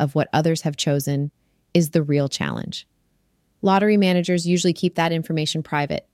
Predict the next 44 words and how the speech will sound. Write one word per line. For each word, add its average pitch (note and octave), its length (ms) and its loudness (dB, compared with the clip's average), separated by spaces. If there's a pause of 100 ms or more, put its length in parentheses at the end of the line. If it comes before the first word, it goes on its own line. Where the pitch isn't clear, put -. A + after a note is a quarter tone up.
(120)
making F3+ 280 2
it - 100 -2
difficult F3+ 400 -2
to - 160 -6
analyze D#3+ 480 0
and D3+ 140 -4
find D3+ 220 -2
meaningful D#3 380 -2
patterns. C#3+ 560 -4 (400)
Moreover, G#3+ 580 4
even G#3+ 280 4
if G#3 160 -2
you G#3 80 2
have F3 240 0
access F3 400 -4
to - 100 -4
the E3 140 0
data, D#3 440 0 (440)
you F#3+ 100 4
need G3 200 4
to G#3+ 60 0
consider F3+ 460 0
your E3 180 -2
goal. D3 420 -4 (360)
Do G3 100 4
you G3 220 6
want F#3+ 240 -2
the F#3 80 0
maximum F3 560 -2
possible E3 460 -6
payout F3 440 -4
or D#3+ 120 -4
the D#3+ 80 -4
highest E3+ 440 -2
average F3 320 -4
payout? G3 340 -4 (1200)
This G3 140 0
is C4+ 120 0
a B3 80 4
trade-off G3 420 2
between F3 300 -2
risk E3 280 -2
and E3 120 -2
reward, D3 460 -4